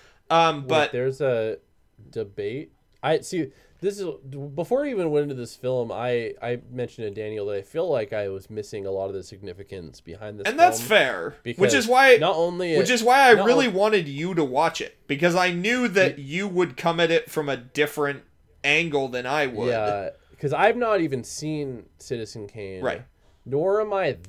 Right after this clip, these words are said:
Speaker 2: that familiar with Orson Welles.
Speaker 1: Right.
Speaker 2: Other than, like, his reputation
Speaker 1: Uh-huh.
Speaker 2: and, like, a general understanding of,
Speaker 1: Mm-hmm.
Speaker 2: of his films
Speaker 1: Yeah.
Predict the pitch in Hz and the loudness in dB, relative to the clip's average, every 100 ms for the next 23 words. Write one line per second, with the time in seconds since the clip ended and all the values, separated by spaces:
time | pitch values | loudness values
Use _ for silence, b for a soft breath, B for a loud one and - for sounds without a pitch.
0 | 98 123 147 - - 127 120 120 110 104 | -4 0 0 -2 -6 -4 -2 -2 -2 -2
1 | 98 - 107 - 101 92 104 95 92 87 | -4 -6 -6 -6 -10 -4 -2 0 -2 -2
2 | 139 104 - _ _ - 110 117 110 120 | -2 -2 -8 _ _ -8 -4 -2 -2 -2
3 | 110 104 98 85 - 117 104 98 - - | -2 -2 -4 -6 -10 -12 -10 -14 -18 -20
4 | _ _ 110 104 104 - 104 98 101 92 | _ _ -8 -8 -8 -8 -8 -6 -10 -12
5 | 87 139 139 123 - _ 104 98 95 101 | -8 -6 -6 -8 -12 _ -10 -8 -6 -4
6 | 98 98 98 95 104 98 98 92 90 92 | -4 -4 -8 -6 -6 -4 -4 -4 -6 -10
7 | - 101 90 90 87 87 151 156 147 139 | -12 -12 -12 -12 -12 -10 -10 -10 -12 -12
8 | 98 82 82 - _ _ _ 92 92 - | -14 -14 -16 -20 _ _ _ -16 -16 -16
9 | - 131 | -4 -2